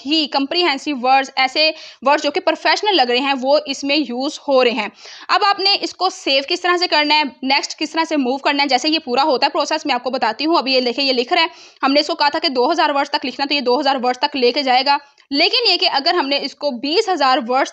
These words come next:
तक भी लेके जाना है तो वो भी हम यहाँ से निकाल सकते हैं। देखिए यहाँ पे इसने ये कंप्लीट कर लिया अपना काम, अपनी तरफ से इसने दो हज़ार वर्ड्स कंप्लीट कर लिए हैं। यहाँ से हमने क्या करना है जी, सारा का सारा नीचे आके हमने इसको कर लेना है यहाँ से कॉपी। कॉपी करने के बाद आपने जाना है जी अपने प्ले स्टोर में।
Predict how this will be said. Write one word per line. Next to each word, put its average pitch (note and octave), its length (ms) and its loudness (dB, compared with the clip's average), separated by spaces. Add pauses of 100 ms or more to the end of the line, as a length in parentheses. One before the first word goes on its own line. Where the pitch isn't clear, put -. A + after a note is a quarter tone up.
तक C4+ 160 0
भी C4 220 -2
लेके A#3+ 260 0
जाना A#3+ 200 -2
है B3+ 40 -2
तो C#4+ 100 -4
वो B3 140 0
भी D4 120 0
हम B3 200 -2
यहाँ B3 240 -2
से C#4+ 120 -4
निकाल B3+ 320 2
सकते A#3+ 260 -8
हैं। A3 220 -4
देखिए B3+ 180 -2
यहाँ F4 200 2
पे G4+ 80 -2
इसने F4+ 280 0 (340)
ये C#4+ 80 -2
कंप्लीट D4+ 380 0
कर C4+ 180 2
लिया C4 180 0
अपना G#3+ 180 -6
काम, G#3+ 200 -2
अपनी A3 200 -4
तरफ C#4+ 140 0
से D4+ 80 -4
इसने D#4 160 -4
दो B3+ 180 0
हज़ार C#4+ 200 0
वर्ड्स C4 240 -2
कंप्लीट C#4+ 360 -2 (100)
कर D4+ 160 2
लिए B3+ 180 -2
हैं। G#3 280 -4
यहाँ F#4 220 2
से A#4+ 100 0
हमने G#4 140 0
क्या G#4 80 2
करना E4+ 220 2
है F#4 100 0
जी, G4 100 0
सारा C#4+ 220 2
का E4+ 100 -2
सारा C#4+ 280 0 (300)
नीचे C4+ 260 -2
आके C4 340 2
हमने B3 280 -2
इसको C4+ 200 -4
कर B3+ 140 0
लेना B3+ 180 0
है D4+ 120 0
यहाँ C4 220 -2
से D4 140 -2
कॉपी। A#3+ 300 -2
कॉपी G4+ 280 -4
करने F4+ 240 2
के F#4 80 0
बाद E4 260 2
आपने C4+ 340 2
जाना C4+ 220 0
है C#4+ 60 -2
जी D#4 100 -2
अपने C4+ 280 -4
प्ले C4 240 0
स्टोर D#4 200 0
में। E4 180 0